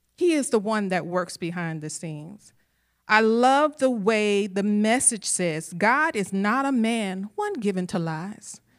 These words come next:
and not a son of man, changing his mind. Does he speak and not do what he says? Or does he promise and not come through?" No, we don't serve a man,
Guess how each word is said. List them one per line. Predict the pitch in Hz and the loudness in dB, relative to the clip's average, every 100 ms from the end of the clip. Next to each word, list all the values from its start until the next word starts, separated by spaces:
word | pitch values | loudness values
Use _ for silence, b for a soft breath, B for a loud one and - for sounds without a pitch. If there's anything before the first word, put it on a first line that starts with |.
| _ _ _ _ _ - | _ _ _ _ _ 2
and | 247 | 4
not | 262 269 247 | 6 4 2
a | |
son | 226 - - 370 330 | -2 0 4 6 6
of | 208 | 4
man, | 190 185 175 170 185 - _ | 4 2 2 -2 -4 -10 _
changing | - - 302 202 175 170 | -4 0 0 0 -2 0
his | 170 160 | 0 -2
mind. | 170 156 147 147 160 _ _ _ _ _ | -2 -2 -4 -8 -14 _ _ _ _ _
Does | - 254 247 | 4 6 6
he | 226 | 0
speak | 220 - 302 403 - - | -2 0 0 0 -4 -6
and | 196 | -2
not | 196 196 160 - | 0 0 -4 -4
do | 196 | -2
what | 247 190 | 0 -2
he | 165 | -2
says? | 156 - 220 277 311 320 - _ _ _ _ _ _ | -6 -4 -2 -2 -2 -4 -10 _ _ _ _ _ _
Or | 214 | -2
does | 185 202 185 | 0 0 0
he | 165 151 | -2 -6
promise | - 247 294 370 381 381 - - _ _ | -4 4 4 4 -2 -6 -8 -14 _ _
and | 180 170 | -2 0
not | 185 247 - | 0 -4 -6
come | - 170 147 | -6 -6 -8
through?" | - 160 254 370 554 - _ _ _ _ _ _ _ | -10 -6 -2 -4 -6 -16 _ _ _ _ _ _ _
No, | 262 349 339 | 0 2 2
we | 349 466 | 2 2
don't | 381 311 | 0 -2
serve | - 302 311 294 | -2 0 0 -2
a | |
man, | 226 214 233 208 170 175 | -2 -2 -2 -2 -4 -6